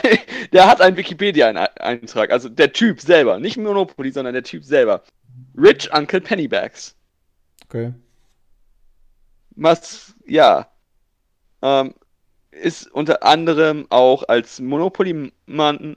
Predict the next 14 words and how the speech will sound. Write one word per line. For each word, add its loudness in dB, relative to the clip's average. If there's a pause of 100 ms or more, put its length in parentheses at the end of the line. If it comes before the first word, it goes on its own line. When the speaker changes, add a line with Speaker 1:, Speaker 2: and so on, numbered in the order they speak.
(120)
Speaker 1:
oder 2
Mister -8
Monopoly -8
bekannt. -18 (920)
Speaker 2:
Hm. -6 (1200)
Hier -8
gibt's -4
übrigens -8
einen -10
Beauty-Tipps, -8
hier -10
gibt's -12
Nail -6
Attack. -10